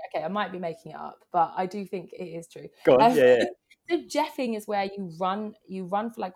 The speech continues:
Speaker 1: one minute and then you walk for one minute. And you
Speaker 2: Oh,
Speaker 1: just
Speaker 2: no,
Speaker 1: sort of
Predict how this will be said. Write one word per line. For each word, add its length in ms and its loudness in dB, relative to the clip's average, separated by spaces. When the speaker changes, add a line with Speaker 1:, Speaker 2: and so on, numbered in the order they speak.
Speaker 1:
one 220 -8
minute 300 -8
and 120 -4
then 140 -4
you 320 -8
walk 320 -4
for 80 -14
one 160 -16
minute. 240 -18
And 100 -6
you 60 6
Speaker 2:
Oh, 80 8
Speaker 1:
just 140 4
Speaker 2:
no, 60 6
Speaker 1:
sort 140 8
of 60 2